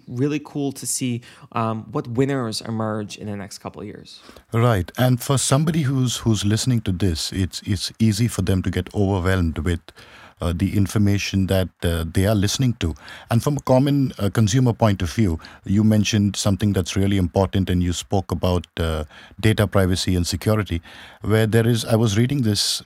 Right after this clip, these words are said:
Speaker 2: uh, article that said that over forty percent of the people worldwide feel they lack control over their personal data, according to a survey by McAfee. And, you know, one third of parents don't know how to explain online security risk to their children.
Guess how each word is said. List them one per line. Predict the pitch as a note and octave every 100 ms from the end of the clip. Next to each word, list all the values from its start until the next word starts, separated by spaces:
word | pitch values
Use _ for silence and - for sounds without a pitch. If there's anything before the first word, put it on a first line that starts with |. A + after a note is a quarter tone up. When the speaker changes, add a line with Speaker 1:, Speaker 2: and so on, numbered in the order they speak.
| -
Speaker 2:
uh, | D2+ B1 B1 _
article | G#2 G#2+ A2+ A#2
that | F#2+ -
said | B2 A2
that | A2 - -
over | A#2+ B2+
forty | A#2+ A#2 - A#2+
percent | A#2 - G#2+
of | -
the | -
people | G#2+ - G2+
worldwide | F2 G#2+ G2 G#2 D#2 D2+ - - - _ _
feel | - B2+ B2 A#2+
they | A#2
lack | G#2 A#2 -
control | A2+ G2+ A#2 G#2+ G#2
over | F#2
their | F#2 G2
personal | - G2 - G#2 E2+
data, | G#2 F#2+ E2 F2+
according | F2+ G2 F#2 F#2 -
to | F#2 F2 -
a |
survey | F2 - F#2 F2+ F2+
by | - F2 E2+ E2 - -
McAfee. | - F#2+ - - F#2+ D2
And, | F#2 F#2 F#2 - - - _
you | G#2+
know, | A2+
one | G#2 B2+
third | B2+ B2
of | A#2+ -
parents | A#2 A2 B2 -
don't | A2+ A2
know | A2 A2
how | G#2 G#2 G#2
to | G#2+
explain | F#2 - A2 G#2 G2+
online | G2+ G2+ G2
security | - - G#2 F#2+ F#2+
risk | F#2 - -
to |
their | F2 F#2
children. | - C#3+ A2 E2